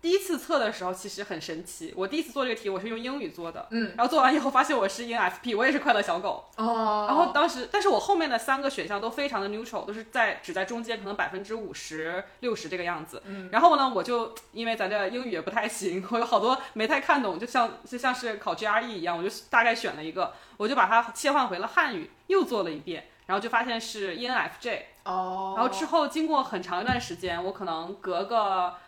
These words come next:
Speaker 1: 呃，五六个月，就隔个半年，我可能就再做一次，然后就发现我越来越 E，越来越 N，越来越 F，越来越 J。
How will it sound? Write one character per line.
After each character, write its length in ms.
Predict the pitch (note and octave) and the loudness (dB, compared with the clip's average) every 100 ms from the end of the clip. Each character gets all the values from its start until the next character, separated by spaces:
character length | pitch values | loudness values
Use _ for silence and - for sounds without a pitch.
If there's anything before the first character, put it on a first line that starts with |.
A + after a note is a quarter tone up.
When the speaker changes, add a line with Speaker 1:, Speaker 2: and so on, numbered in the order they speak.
| - | -14
Speaker 1:
呃， 440 | F3+ F3+ E3+ D#3+ - _ | -4 -2 -2 -4 -12 _
五 80 | F3 | -8
六 100 | G3+ | -4
个 100 | G#3+ | -2
月， 200 | A#3 G3+ | -2 -2
就 60 | F#3 | -2
隔 120 | G3 | -2
个 80 | A3+ | 2
半 180 | B3 A3+ | 2 2
年， 160 | F3 | -2
我 80 | E3+ | -4
可 60 | F3+ | -6
能 140 | E3 | -8
就 100 | F3+ | -6
再 180 | A3 C#4 | 2 2
做 200 | B3 F#3+ | 2 -2
一 100 | D3+ | -4
次， 340 | - - D#3+ - _ _ | -10 -10 -10 -12 _ _
然 120 | G3+ | 0
后 60 | A#3 | 0
就 80 | B3 | 2
发 140 | B3 | 2
现 200 | A#3+ A#3 | 2 0
我 280 | F3+ E3 - | -2 -4 -4
越 120 | C#4+ B3+ | 2 4
来 140 | F3+ | 4
越 180 | G3 F#3+ | 2 -2
E， 220 | A#3+ G3+ | -4 -2
越 120 | A#3+ | 0
来 140 | A#3 F#3 | 0 -2
越 180 | F#3+ | -4
N， 320 | - F#3+ F#3+ A3 - | -4 -2 -2 -2 2
越 100 | E4+ | 6
来 120 | E4 | 10
越 100 | F4+ | 10
F， 320 | F4 B3+ D4+ D#4 | 12 8 6 6
越 160 | F#4 | 8
来 140 | G4 D4+ | 6 4
越 160 | E4 | 0
J。 440 | - F#4+ E4 F4+ | 0 0 2 -2